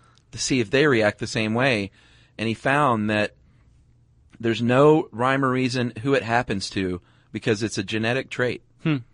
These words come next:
Speaker 1: And they said it's what, they used to use this for, it's so, uh, specific of a genetic trait, they used to use it for paternity cases, like, up through, like, the nineteen seventies.
Speaker 2: Holy cow.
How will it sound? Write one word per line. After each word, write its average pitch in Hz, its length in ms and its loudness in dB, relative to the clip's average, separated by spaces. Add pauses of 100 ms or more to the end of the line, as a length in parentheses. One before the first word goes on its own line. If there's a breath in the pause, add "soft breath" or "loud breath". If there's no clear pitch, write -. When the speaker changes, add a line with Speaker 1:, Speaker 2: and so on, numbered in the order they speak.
(380)
Speaker 1:
And 113 240 2
they 117 80 4
said 123 220 4
it's 113 160 -2
what, 123 200 -4
they 113 100 2
used 131 200 0
to 120 60 -10
use 117 240 0
this 120 180 -2
for, 107 400 2 (320 soft breath)
it's 113 160 -2
so, 151 260 8 (260)
uh, 113 180 4
specific - 720 -2 (1080 soft breath)
of 110 120 0
a 104 40 -2
genetic 113 400 -2
trait, 127 320 0
they 104 60 0
used 120 240 -2
to 107 80 -2
use 113 280 -2
it 101 120 -4
for 101 120 -2
paternity 127 580 -6
cases, - 600 -10 (560)
like, 104 220 0
up 127 180 0
through, 131 200 -4
like, 113 160 0
the 110 80 -4
nineteen 113 380 -4
seventies. 110 600 -6
Speaker 2:
Holy 170 220 2
cow. 160 360 -4